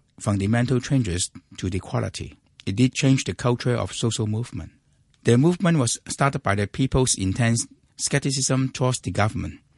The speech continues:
Then gradually, the skepticism expanded to a much wider context. The general attitude of "you cannot represent me,"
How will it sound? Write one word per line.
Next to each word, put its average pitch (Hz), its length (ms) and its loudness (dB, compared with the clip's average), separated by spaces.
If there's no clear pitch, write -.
Then 123 200 4
gradually, 110 440 2
the 104 220 0
skepticism 104 800 0
expanded 127 500 2
to 92 320 -2
a 104 80 -2
much 107 240 0
wider 110 380 0
context. - 640 -4
The 110 100 4
general 160 360 4
attitude 113 460 0
of 98 180 0
"you 135 200 2
cannot 120 300 0
represent 127 400 0
me," 127 340 2